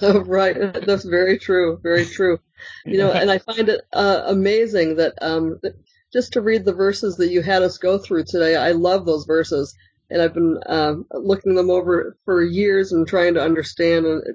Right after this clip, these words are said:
Speaker 1: the commentary is so helpful. But it's amazing how, um, the Lord has foretold us these things, so that when people see these things take place, and it,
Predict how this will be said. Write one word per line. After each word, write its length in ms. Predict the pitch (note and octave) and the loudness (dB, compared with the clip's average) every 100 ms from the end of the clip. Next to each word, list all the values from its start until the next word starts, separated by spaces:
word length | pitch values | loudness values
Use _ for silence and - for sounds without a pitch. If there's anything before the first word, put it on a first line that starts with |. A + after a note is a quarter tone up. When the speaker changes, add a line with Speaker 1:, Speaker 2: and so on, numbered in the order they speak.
| - | -12
Speaker 1:
the 280 | A#2+ E3 D#3+ - - | -4 -4 -4 -10 -10
commentary 520 | - F#3+ F3 F3+ E3+ | -2 0 2 2 2
is 100 | D#3+ | 0
so 140 | F3 D#3+ | -2 -2
helpful. 480 | F3 F3 D#3+ D3 - _ _ _ _ | -2 -2 0 -2 -2 _ _ _ _
But 260 | G3+ B2 - - - | -2 -2 -4 -12 -4
it's 260 | A3 F#3+ - | -4 -2 -2
amazing 500 | G3+ G3+ A3 A#3 A3 | 0 2 0 0 -2
how, 420 | G3 F3+ F3+ F3 - | 0 2 2 2 0
um, 440 | F#3 F3 F3 F#3 _ | 2 2 0 -6 _
the 120 | F#3 F3+ | -2 0
Lord 380 | E3+ F#3+ G3+ G3 | 2 2 2 0
has 200 | F3 - | -4 -4
foretold 720 | - F#3+ F#3+ - G3+ F#3 E3+ | -2 0 0 -2 0 0 0
us 160 | D3+ | -4
these 300 | - D#3+ D#3+ - | -4 -4 -4 0
things, 460 | D#3+ C#3 C3+ - - _ _ | 0 0 -2 -6 -20 _ _
so 140 | - F#3+ | -4 0
that 180 | D#3+ D#3 | 0 0
when 360 | G3 A3+ A#3+ | 0 2 -2
people 400 | A3+ - A3+ G#3 | -6 -12 -4 -2
see 280 | G3 A3+ G#3 | -2 0 0
these 260 | F#3 F3+ - | 2 -2 -2
things 400 | F#3 F3 E3+ - | 0 2 0 -4
take 360 | - F3+ - | -2 -2 -2
place, 440 | - G3 E3+ E3+ F#3+ | -2 0 0 0 -2
and 100 | E3+ | 0
it, 140 | E3 | 0